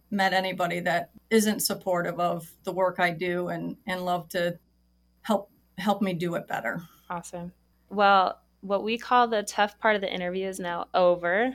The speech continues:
Speaker 2: and we're down to our final five questions that we ask each of the guests that comes on the show.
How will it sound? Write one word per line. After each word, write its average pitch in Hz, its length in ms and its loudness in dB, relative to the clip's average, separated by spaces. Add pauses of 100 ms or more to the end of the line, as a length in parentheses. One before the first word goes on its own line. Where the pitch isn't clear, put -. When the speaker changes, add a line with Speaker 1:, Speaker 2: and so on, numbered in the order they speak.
Speaker 2:
and 190 120 -4
we're 180 120 -2
down 180 240 0
to 190 120 -2
our 180 100 4
final 185 340 0
five 196 280 2
questions 220 720 -2
that 180 200 2
we 175 120 -2
ask 170 280 -4
each - 200 -10
of 180 80 -10
the 185 60 -10
guests 180 320 -2
that - 120 -8
comes 180 240 -6
on 185 160 -4
the 202 80 -6
show. 180 420 -2